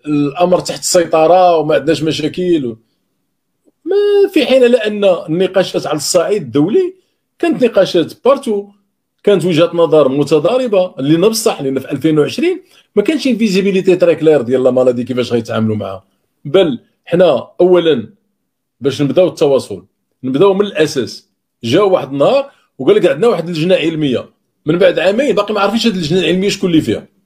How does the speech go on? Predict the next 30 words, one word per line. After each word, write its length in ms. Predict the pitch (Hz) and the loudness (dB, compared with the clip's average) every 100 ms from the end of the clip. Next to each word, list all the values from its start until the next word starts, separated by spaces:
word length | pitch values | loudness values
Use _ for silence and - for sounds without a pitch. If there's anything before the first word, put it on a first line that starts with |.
| _ _ _ _ _ _ _ _ _ _ _ _ _ _ _ _ _ _ _ _ _ _ _ | _ _ _ _ _ _ _ _ _ _ _ _ _ _ _ _ _ _ _ _ _ _ _
هذه 160 | 117 139 | -2 0
الأولى. 380 | 175 135 104 - _ _ 139 | 2 0 -2 -6 _ _ 0
النقطة 300 | 185 - 208 | 0 2 0
الثانية 540 | - 208 208 277 311 - _ _ | 2 0 4 2 0 -10 _ _
أننا 240 | 180 214 214 | 0 2 2
بدينا 340 | 160 208 214 | 0 0 2
كنديروا 360 | 202 208 202 208 | 2 0 2 2
التواصل، 580 | 208 208 208 196 285 196 | 2 2 2 0 0 2
هي 180 | 202 240 240 233 208 | 2 2 0 -4 -8
دير 220 | 170 208 | -2 0
الكمامة 640 | 185 175 180 202 202 220 220 | 0 -8 -2 2 2 2 0
ودير 200 | 190 190 | 2 0
الصابون 520 | 175 - 190 202 240 | 2 2 2 2 0
وصافي 340 | 180 185 175 208 | 2 2 2 2
وراه 180 | 180 | 2
ماشي 240 | 156 151 208 | 0 -2 -4
مشكلة. 460 | 185 - 131 110 - - | -4 -2 0 0 -4 -4
واحد 160 | 165 151 | -2 0
الوقيته 260 | 180 208 196 | 0 -2 -2
تيقول 280 | 190 196 | -2 -4
لك 60 | 151 | -4
الكمامة 360 | 143 165 165 156 | -2 0 2 0
بلاش، 420 | 135 220 247 - _ - | 0 2 2 -2 _ -6
واحد 140 | 143 | -4
تيقو-، 480 | 147 180 - 165 139 | 0 -2 0 -2 0
تقول 140 | 135 175 | 2 2
لك 120 | 139 | 2
ضروري 360 | 156 185 180 | 2 4 2
خصك 260 | - - - | -2 -8 -8
ديرها، 500 | 107 139 131 226 | -2 0 2 0